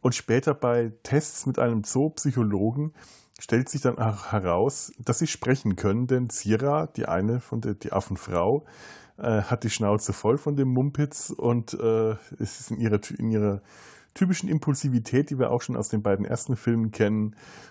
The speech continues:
platzt sie da heraus, dass sie Bananen nicht leiden kann. Es kommt, wie es kommen muss. Die Affen geben sich bei einer, in einer Kommission, in einer präsidialen Kommission, äh, äh, ja,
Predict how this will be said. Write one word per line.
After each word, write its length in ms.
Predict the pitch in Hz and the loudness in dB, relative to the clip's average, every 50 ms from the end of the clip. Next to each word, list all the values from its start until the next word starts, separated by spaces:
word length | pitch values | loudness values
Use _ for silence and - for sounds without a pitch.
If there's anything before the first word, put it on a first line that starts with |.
| _ - | _ -2
platzt 260 | - 113 113 - - | 0 2 2 2 2
sie 80 | 120 | 0
da 140 | 110 101 92 | 2 2 2
heraus, 360 | 95 95 90 90 98 107 - | 0 0 2 2 2 2 2
dass 120 | - 104 - | 0 -2 0
sie 80 | - | 0
Bananen 600 | 110 101 104 98 101 98 101 104 107 117 120 113 | 2 2 2 2 2 2 2 2 2 2 2 2
nicht 200 | 104 101 90 - | 0 0 -2 0
leiden 380 | 95 92 87 90 90 - 90 80 | 0 2 2 2 0 -2 -6 -8
kann. 380 | - - - - 82 80 73 - _ _ _ - - - - - - _ _ _ _ _ _ _ _ _ _ _ _ _ - - _ _ _ _ - | -6 -6 -8 -6 -8 -10 -12 -14 _ _ _ -20 -20 -18 -18 -18 -18 _ _ _ _ _ _ _ _ _ _ _ _ _ -20 -20 _ _ _ _ -8
Es 180 | - 113 - | -8 -6 -2
kommt, 240 | - - 151 160 - | 2 2 2 2 2
wie 60 | - | -2
es 100 | 135 - | -4 -4
kommen 340 | - - - 123 120 113 110 | -2 0 0 2 2 2 2
muss. 240 | 131 180 202 - - | 0 0 0 -2 -2
Die 160 | - 131 - | -2 -2 2
Affen 360 | - 113 - - - 147 139 | 2 0 0 0 0 -2 0
geben 240 | 127 127 127 131 135 | 2 2 0 0 0
sich 280 | 123 - - 123 - - | -2 -2 -2 -2 0 2
bei 140 | 117 107 - | 0 2 2
einer, 240 | 113 110 107 104 | 0 -2 -2 -2
in 80 | - - | -4 -4
einer 320 | - 107 104 104 101 98 95 - | -2 0 0 2 2 0 -2 -4
Kommission, 840 | - - 120 110 107 98 - - 98 101 98 113 139 165 175 165 175 | -2 -2 0 0 0 0 -2 -2 0 0 2 2 2 0 -2 -4 -4
in 80 | 139 127 | -2 0
einer 160 | 113 110 107 | 0 0 0
präsidialen 760 | 104 - 104 101 - 98 92 98 98 92 92 117 135 143 139 | 0 -2 -4 -4 -4 -4 -2 0 2 2 2 2 0 -2 -4
Kommission, 840 | - - 123 117 110 101 - - 104 113 110 123 135 139 139 139 127 | -2 -2 0 0 0 -2 -2 -2 0 0 2 2 0 0 0 -2 -4
äh, 340 | - - 120 113 113 113 107 104 101 - - - - - - | -2 0 2 2 2 2 0 -2 -4 -12 -18 -18 -16 -12 -6
äh, 240 | - 104 104 101 95 92 95 120 - - - | -2 0 2 2 0 -2 -6 -12 -18 -10 -2
ja, 260 | 101 101 92 92 | 0 2 2 0